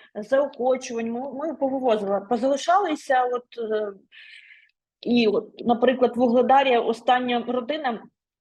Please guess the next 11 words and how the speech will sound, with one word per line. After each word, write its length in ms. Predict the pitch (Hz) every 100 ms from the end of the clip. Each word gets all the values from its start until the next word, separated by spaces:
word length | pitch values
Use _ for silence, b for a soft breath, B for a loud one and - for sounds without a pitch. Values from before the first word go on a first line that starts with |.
| _ _ _ _ _ -
чи-, 260 | 269 233
дочека-, 440 | 202 277 277 - -
ну, 160 | 302 226
чекали 600 | 269 311 370 392 320 285
вони, 420 | 254 262 294 311 - 240
е, 560 | 233 226 220 220 B B B B B B _ _
це, 580 | - 262 381 349 - - _ -
ну, 220 | 247 202
в-, 520 | 180 185 190 190 190
ми 280 | 220 254 202
отримали 520 | 220 220 254 240 226